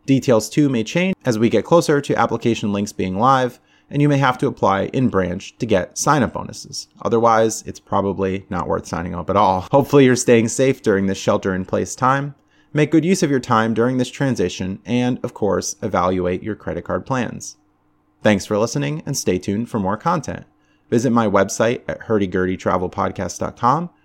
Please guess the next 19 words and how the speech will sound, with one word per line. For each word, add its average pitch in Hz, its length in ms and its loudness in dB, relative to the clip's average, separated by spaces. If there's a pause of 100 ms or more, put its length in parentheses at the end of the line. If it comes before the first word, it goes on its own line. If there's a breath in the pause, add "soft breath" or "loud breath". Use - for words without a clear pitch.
(180 soft breath)
where 120 120 2
you 117 80 2
can 107 160 2
read 113 280 4
episode 110 320 -2
transcripts, 160 720 -4 (240)
complete 120 440 0
a 92 40 -4
free 110 260 -2
credit 98 280 0
card 98 220 0
questionnaire 110 600 -2
to 131 140 -8
receive 110 340 -4
tailored 101 320 -2
recommendations, 120 920 -4 (360 soft breath)
view 120 160 2
helpful 104 320 0
resources, 143 680 0